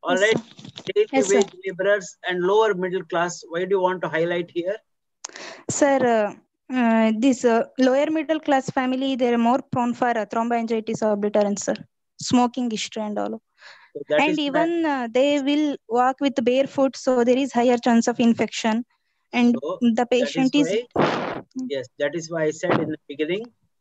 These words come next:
Speaker 1: when you have a forty-eight-year-old male
Speaker 2: Yes, sir.
Speaker 1: who is coming from the lower socioeconomic background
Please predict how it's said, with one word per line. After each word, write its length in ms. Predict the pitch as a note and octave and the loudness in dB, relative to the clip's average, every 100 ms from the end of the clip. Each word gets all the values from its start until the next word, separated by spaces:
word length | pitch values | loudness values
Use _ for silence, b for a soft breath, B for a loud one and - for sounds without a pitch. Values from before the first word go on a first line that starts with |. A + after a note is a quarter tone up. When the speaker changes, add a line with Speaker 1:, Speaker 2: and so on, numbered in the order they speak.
| _ _ - | _ _ -8
Speaker 1:
when 160 | D3+ | -4
you 120 | E3 D#3 | -2 -2
have 140 | D#3+ F3 A#3 | -2 -2 -4
a 40 | - - | -6 -8
forty-eight-year-old 880 | D#3 D#3+ G3 G3 F3+ F#3+ F#3 F3 C#3+ | -8 -2 0 0 -2 -2 0 0 -2
male 280 | B2 C3+ F#3+ _ _ _ _ _ B3+ | -4 -6 -8 _ _ _ _ _ -4
Speaker 2:
Yes, 140 | A3+ | -2
sir. 100 | A#3+ | 0
Speaker 1:
who 80 | G#3 - | 2 0
is 100 | - _ | -2 _
coming 240 | - G#3 G3 | -12 -10 -10
from 100 | G3+ G3 F3+ | -10 -4 0
the 40 | |
lower 300 | D#3+ F3 G3 | 2 4 4
socioeconomic 880 | B3+ - - - - D#3 D#3 E3 C3+ | 2 -2 -8 -20 -10 -6 -4 -4 -4
background 520 | C3 B2 C#3 A#2+ C3 | -6 -4 -2 -2 -2